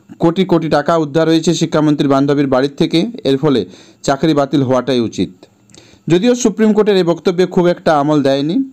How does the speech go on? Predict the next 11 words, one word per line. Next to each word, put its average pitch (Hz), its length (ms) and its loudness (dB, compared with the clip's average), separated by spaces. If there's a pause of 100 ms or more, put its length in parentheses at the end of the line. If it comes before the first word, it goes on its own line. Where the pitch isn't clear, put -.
(360)
দেশের 156 260 0
সর্বোচ্চ 185 340 2
আদালত 180 360 2
কলকাতা 156 360 0
হাইকোর্টের 156 360 2
নির্দেশকে 147 340 0
খারিজ 139 320 -2
করে 147 200 2 (480)
দিয়ে 151 140 2
মামলাটি 147 340 0
ফের 208 300 0